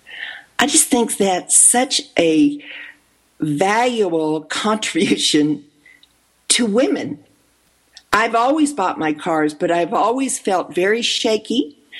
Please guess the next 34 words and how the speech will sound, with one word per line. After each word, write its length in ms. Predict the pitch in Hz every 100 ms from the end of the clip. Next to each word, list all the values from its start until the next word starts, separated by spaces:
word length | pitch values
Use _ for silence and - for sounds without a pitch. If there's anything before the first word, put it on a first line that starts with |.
| - - -
very 340 | 175 214 226 247
uncomfortable. 1120 | 208 202 - - 226 - - 151 151 294 294 _ _ - - - -
And 180 | 202 202
to 160 | 208 214
know 300 | 220 247 269
there 180 | 233
is 220 | 214 202 185
a 100 | 170
woman 300 | 190 233 220
out 240 | 196 -
there 340 | 175 156 165 - - -
that 260 | 190 - -
can 160 | 170
help 240 | 175 220 214
us 160 | 220
through 180 | 196 190
that, 300 | 170 170 - -
this 300 | 185 196 -
transition 840 | 180 160 147 208 214 190 147 143 - - -
is 260 | 196 175 - -
absolutely, 840 | 233 156 175 180 151 165 156 147 _ - - -
uh, 220 | 175 156 -
a 100 | 180
godsend. 600 | 160 170 147 - - - -
<laughs> 60 | - - - 247 -
So, 640 | - - - - - - - - - - - - -
Leanne, 480 | 277 277 269 302 302
I 160 | 269 311
welcome 500 | 269 262 - - 302
you 180 | 240 220
today 460 | - 185 175 170 165
to 140 | -
the 140 | 175 190
show. 640 | - 214 233 403 170 -